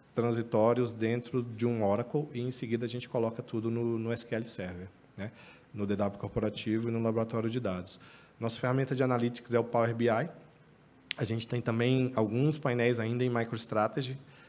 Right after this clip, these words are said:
A gente tinha MicroStrategy aqui desde dois, desde antes, desde dois mil e quatro, se eu não me engano. É, a gente tem a ferramenta vitalícia, mas já não tem mais o contrato de atualização,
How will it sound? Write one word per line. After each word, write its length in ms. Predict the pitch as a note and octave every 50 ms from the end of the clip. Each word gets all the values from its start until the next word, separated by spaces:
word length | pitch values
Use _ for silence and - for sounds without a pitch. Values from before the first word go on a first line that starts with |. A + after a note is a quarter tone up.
| - - -
A 80 | - G2+
gente 320 | G2+ A2 A2+ A2+ - A#2 G#2
tinha 300 | A2 - - B2 A#2 A2+
MicroStrategy 720 | A2 A2 G#2+ - G#2+ - - G#2+ G#2 G#2 - - G2+ G2 G#2
aqui 240 | F#2+ F#2+ - A2
desde 420 | F#2+ F#2 G2 G2+ A#2 C3 B2 A#2+ A#2
dois, 380 | A2 A2 A2 G#2+ G2+ - -
desde 320 | - - A2+ C#3 C3 A#2+ B2
antes, 240 | A#2+ C3 C3 - - A2 - - - - - - - - -
desde 220 | G#2+ C3 B2+ B2+
dois 140 | C3 B2+ G#2+
mil 120 | A2+ G#2+
e 20 | G#2+
quatro, 400 | - - G#2+ A2 A#2 - - -
se 60 | B2
eu 40 | A2
não 80 | G#2+
me 60 | G#2+
engano. 280 | G#2 G2 G#2+ A#2+ C3+ D3+ D#3 - - - - - - - - - - - - - - -
É, 500 | G2+ G#2 G#2+ G#2+ G#2 G#2 G#2 G2+ G2 G2+
a 80 | A#2 G#2+
gente 200 | G2+ G#2 G#2 -
tem 80 | - G#2+
a 40 |
ferramenta 420 | - - A2 G2+ G#2 G2+ G2 - A2
vitalícia, 500 | F#2+ G#2+ - C3 A#2 A2+ B2 A#2+ - B2+
mas 180 | B2 B2 A#2+
já 60 | B2 B2
não 120 | B2 B2
tem 120 | - B2+
mais 220 | B2 A#2+ A#2+ A#2+ A#2+
o 60 | B2
contrato 480 | - C3 B2+ A#2 - A#2+ A#2 A#2 - A#2
de 60 | B2
atualização, 720 | A#2+ A#2+ B2 A#2+ A#2+ A#2+ A#2 C3 B2 - - G2 F2+ F2